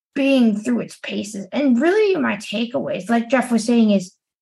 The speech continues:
yes, I still think it's in beta. You know, I think that the app is a little bit cluttered and a little bit busy. It could use some accessibility improvements. Some tabs are unordered, unordered, unlabeled,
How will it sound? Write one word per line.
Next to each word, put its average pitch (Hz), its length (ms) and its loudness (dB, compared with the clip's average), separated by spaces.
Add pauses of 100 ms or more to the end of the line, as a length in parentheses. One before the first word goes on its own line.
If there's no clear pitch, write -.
(180)
yes, 226 560 0
I 214 140 -2
still 247 240 0
think 254 260 0
it's 285 140 -2
in 311 160 2
beta. 196 380 0 (640)
You 233 100 2
know, 220 260 2
I 214 180 -2
think 208 300 -6
that 208 140 -4
the 214 180 -10
app 190 340 -2
is 220 200 0
a 202 80 4
little 185 260 0
bit 247 240 0
cluttered 208 400 2
and 202 180 -2
a 185 80 0
little 175 220 -2
bit 226 160 -2
busy. 208 520 -2 (420)
It 208 160 -2
could 208 160 4
use 196 200 2
some 247 140 4
accessibility 262 720 4
improvements. 214 640 0
Some 190 140 -6
tabs 190 460 -2
are 208 280 2 (240)
unordered, 220 640 -2 (260)
unordered, 190 480 -2 (100)
unlabeled, 190 540 -2